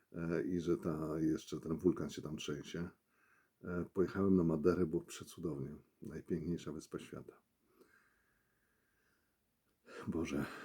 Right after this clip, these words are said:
dziękuję Ci za wszystko. Dopomóż nam zrozumieć, abyśmy nigdy nie błądzili i zbliżali się do Ciebie każdego dnia. Dziękuję Tobie, ukochana Matko, i dziękuję wszystkim zastępom aniołów świętych.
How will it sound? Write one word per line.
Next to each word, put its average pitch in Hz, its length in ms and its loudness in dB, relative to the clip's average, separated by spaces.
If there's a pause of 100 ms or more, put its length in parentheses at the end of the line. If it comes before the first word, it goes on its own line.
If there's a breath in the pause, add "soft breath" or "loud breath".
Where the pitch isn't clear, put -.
(120 loud breath)
dziękuję 85 460 2
Ci - 160 -10
za 78 120 -6
wszystko. - 540 -12 (240 soft breath)
Dopomóż 85 600 -6
nam 73 220 -6
zrozumieć, 78 640 -4
abyśmy 76 480 -10 (140)
nigdy 90 440 -2
nie 82 120 0
błądzili 69 600 -4 (1500)
i 87 60 -2
zbliżali 82 440 2
się - 100 -6
do 87 80 0
Ciebie 80 300 -4
każdego 73 480 -8
dnia. - 240 -12 (1700)
Dziękuję - 320 -8
Tobie, 78 240 -2
ukochana 78 360 -8
Matko, 90 420 -2
i 82 40 2
dziękuję 78 300 -6
wszystkim 117 540 -2
zastępom 90 680 0
aniołów 78 340 -6
świętych. - 520 -16